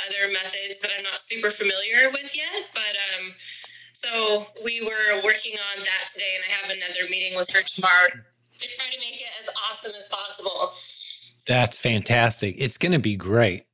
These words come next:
Speaker 2: And, you know, for those who maybe haven't heard the podcast episode, give me a chance to just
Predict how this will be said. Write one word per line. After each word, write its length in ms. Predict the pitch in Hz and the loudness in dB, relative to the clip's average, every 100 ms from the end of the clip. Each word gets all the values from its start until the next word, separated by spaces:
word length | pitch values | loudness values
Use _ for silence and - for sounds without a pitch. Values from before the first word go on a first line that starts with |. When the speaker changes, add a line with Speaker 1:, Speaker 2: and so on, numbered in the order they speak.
| - | -8
Speaker 2:
And, 300 | - 117 113 - | 0 2 2 4
you 80 | 127 | 6
know, 80 | 120 | 8
for 140 | 135 | 10
those 200 | 143 156 | 8 8
who 60 | 127 | 4
maybe 240 | 127 117 | 4 4
haven't 300 | 101 120 120 | 6 4 4
heard 300 | 110 120 117 | 0 2 2
the 60 | 104 | 2
podcast 560 | - 120 113 101 - 98 | 6 6 6 2 0 -2
episode, 480 | - - 101 95 95 | -2 -2 0 2 4
give 120 | 117 | 6
me 120 | 113 | 4
a 40 | |
chance 420 | 95 - 110 107 - | 2 4 4 4 2
to 100 | 98 | 0
just 320 | 90 92 - | 2 2 0